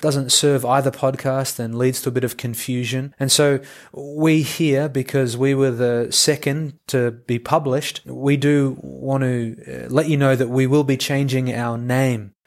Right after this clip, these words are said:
The focus of the podcast will still be the same. The host of the podcast will still be the same. I'm Matthew Johnston. I'm the lead pastor here at Riverbend Bible Church. Part of this podcast is Andrew Young, the assistant pastor here at Riverbend Bible Church, and then young Toby,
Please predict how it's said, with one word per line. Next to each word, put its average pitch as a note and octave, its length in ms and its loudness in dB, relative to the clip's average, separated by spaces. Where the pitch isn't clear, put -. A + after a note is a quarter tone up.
The B2+ 200 0
focus F3 520 2
of C3+ 120 0
the B2 80 0
podcast B2+ 560 -2
will A#2+ 80 -2
still B2 240 0
be A#2+ 80 0
the A#2 120 -2
same. A#2+ 380 0
The B2 100 2
host D#3+ 540 2
of C3 80 2
the A#2+ 80 0
podcast A#2 560 -6
will A#2 80 -10
still - 180 -4
be A#2 120 -2
the A#2 100 -2
same. C3 260 0
I'm C3+ 160 2
Matthew C3 300 -2
Johnston. B2+ 540 -4
I'm B2 160 -2
the A#2 80 0
lead A#2+ 280 0
pastor B2 360 -2
here A#2+ 160 2
at A2 60 -2
Riverbend A#2+ 340 -2
Bible A#2+ 260 2
Church. C#3 420 -2
Part C#3 240 4
of B2+ 80 0
this C3 160 2
podcast C3+ 600 0
is A#2 360 -2
Andrew C3 340 2
Young, B2 360 0
the A#2 100 2
assistant C3+ 480 -2
pastor B2 340 -2
here A#2+ 400 0
at A2+ 240 -2
Riverbend A#2+ 360 0
Bible A#2+ 260 2
Church, B2 280 -4
and A#2+ 160 -4
then B2 120 0
young B2+ 260 2
Toby, B2 480 0